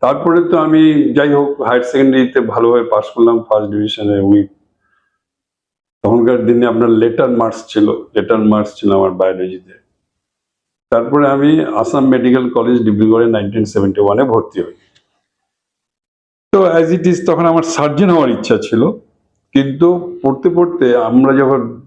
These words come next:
আহ, এমবিবিএস পাস করি, আমাদের সময় হাউস সার্জনশিপ ছিল, যখন হাউস সার্জনশিপ করি তখন আমাদেরই এক কলিগ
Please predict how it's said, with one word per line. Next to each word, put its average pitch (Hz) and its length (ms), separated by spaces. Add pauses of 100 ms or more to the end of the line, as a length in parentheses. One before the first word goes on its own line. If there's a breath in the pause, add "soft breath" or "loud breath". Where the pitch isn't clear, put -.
(160)
আহ, 117 360
এমবিবিএস 127 680
পাস 113 240
করি, 123 240
আমাদের 117 280
সময় 120 180
হাউস 110 280
সার্জনশিপ 107 480 (100)
ছিল, 104 220
যখন 107 160
হাউস 104 260
সার্জনশিপ 117 540
করি 107 240
তখন - 200
আমাদেরই 151 520
এক 135 280
কলিগ 120 460